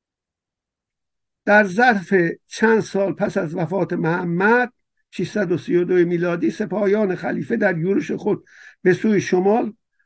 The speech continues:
<clears throat> از میانه ویرانه‌های دو امپراتوری گذشتند و در حالی که همه چیز را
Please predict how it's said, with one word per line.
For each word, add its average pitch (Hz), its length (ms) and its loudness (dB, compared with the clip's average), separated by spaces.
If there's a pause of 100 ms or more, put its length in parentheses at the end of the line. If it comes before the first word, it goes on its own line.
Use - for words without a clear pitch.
(180)
<clears throat> - 440 -4
از 190 260 2
میانه 196 540 4
ویرانه‌های 170 800 0
دو 185 140 0
امپراتوری 165 800 -2
گذشتند 196 580 -2
و 185 80 0
در 175 200 -2
حالی 190 260 -2
که 160 200 -6 (380)
همه 220 320 2
چیز 185 280 -4
را 156 300 -2